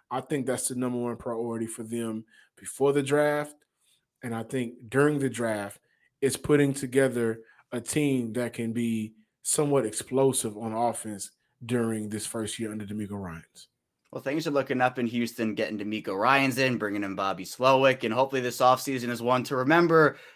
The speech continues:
Speaker 2: for a Houston franchise looking to turn things around after a couple of down years. But, Don, I appreciate you. For more on the Texans,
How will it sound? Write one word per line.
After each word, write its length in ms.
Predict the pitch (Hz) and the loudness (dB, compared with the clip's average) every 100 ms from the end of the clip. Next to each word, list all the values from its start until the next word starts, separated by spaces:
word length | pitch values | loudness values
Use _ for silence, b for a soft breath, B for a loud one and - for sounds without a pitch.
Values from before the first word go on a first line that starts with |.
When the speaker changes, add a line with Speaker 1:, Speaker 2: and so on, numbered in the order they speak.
| B | B
Speaker 2:
for 200 | 180 190 | 0 2
a 40 | |
Houston 360 | 175 180 175 151 | 0 -2 -2 0
franchise 520 | 175 175 165 175 156 | 4 4 6 4 4
looking 220 | 185 202 | 2 2
to 80 | 180 | 2
turn 320 | - 185 180 | 6 8 8
things 300 | 165 180 165 | 4 2 2
around 320 | 165 160 151 | 6 6 8
after 300 | 147 147 151 | 6 4 0
a 40 | 135 | 0
couple 340 | 143 120 123 | 0 -2 -4
of 80 | 107 | -4
down 320 | 113 107 104 | -2 -2 -4
years. 380 | 98 101 95 92 | -6 -6 -8 -8
But, 260 | - 107 - | -6 -6 2
Don, 280 | 123 127 | 4 6
I 60 | 120 | 4
appreciate 600 | 113 139 131 139 131 127 | 2 0 -2 2 0 0
you. 80 | 123 | -8
For 140 | 127 | -4
more 260 | 135 139 135 | 2 4 4
on 160 | 139 | 2
the 60 | 127 | 0
Texans, 580 | - 165 160 160 156 | 4 4 6 4 2